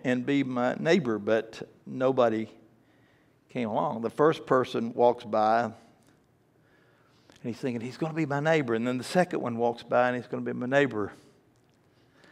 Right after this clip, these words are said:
And Jesus is telling this story, and then he says, and then Jesus says, "A Samaritan walks by." Top of the list, no.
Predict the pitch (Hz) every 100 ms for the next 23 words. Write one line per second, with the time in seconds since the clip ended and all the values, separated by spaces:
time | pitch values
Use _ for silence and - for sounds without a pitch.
0 | - - - 156 147 240 226 170 - 196
1 | 170 151 - - 302 165 165 160 185 -
2 | 190 185 160 - - 151 175 160 190 180
3 | 151 - 151 139 147 143 151 143 - 156
4 | 175 220 220 147 120 113 101 - - 101
5 | 82 - - _ _ _ _ _ _ _
6 | _ _ _ _ _ _ _ _ _ _
7 | _ - 208 185 214 175 185 147 - 143
8 | 151 175 175